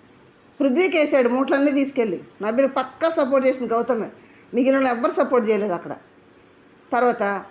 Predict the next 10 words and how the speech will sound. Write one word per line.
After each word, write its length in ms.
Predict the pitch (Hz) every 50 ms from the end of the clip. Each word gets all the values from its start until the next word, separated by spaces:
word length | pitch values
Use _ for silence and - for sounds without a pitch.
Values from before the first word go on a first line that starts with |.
| - - - _ - - - - - - -
పాయింట్ 420 | 285 269 302 349 370 403 381 254 277
అక్కడ 340 | 233 202 220 - 262 262 247 226 214 214 202 196
నాకు 260 | 196 220 247 294 285
సార్ 180 | - 330 311
ముందు 200 | 294 285 277 254
నిలబెట్టి 600 | 247 247 262 247 254 240 240 - 269 302 427 440 - - - - - - - -
ఒక 120 | - - 262
అడుగు 240 | 247 262 294 330 320
ముందుకు 300 | 302 294 302 320 269 320
ఏంటంటే 560 | 302 277 254 247 233 254 269 285 330 392